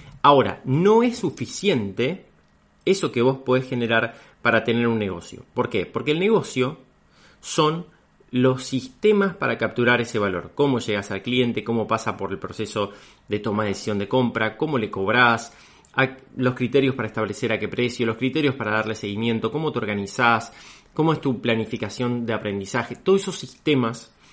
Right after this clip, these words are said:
son tu negocio, que tienen,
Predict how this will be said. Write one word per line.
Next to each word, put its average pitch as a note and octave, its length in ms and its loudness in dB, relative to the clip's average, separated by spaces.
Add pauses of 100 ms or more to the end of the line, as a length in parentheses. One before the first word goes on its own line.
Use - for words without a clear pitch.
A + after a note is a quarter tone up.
(280)
son C3 460 0 (100)
tu A#2 120 -4
negocio, G2 480 -4
que A2+ 240 -8 (360)
tienen, D3+ 540 0